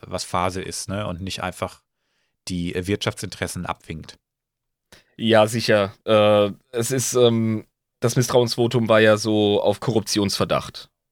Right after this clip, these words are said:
Speaker 1: Genau, ja.
Speaker 2: Ja.
Speaker 1: Ganz genau, ne? Das war auch wirklich fishy, also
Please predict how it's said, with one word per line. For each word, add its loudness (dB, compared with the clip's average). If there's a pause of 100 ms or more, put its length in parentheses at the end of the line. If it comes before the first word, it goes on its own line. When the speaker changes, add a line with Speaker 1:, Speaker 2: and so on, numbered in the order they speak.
Speaker 1:
Genau, -2 (280)
ja. -2
Speaker 2:
Ja. -2 (600)
Speaker 1:
Ganz -8
genau, -4
ne? -8 (120)
Das -12
war 0
auch -4
wirklich -8
fishy, -8
also -10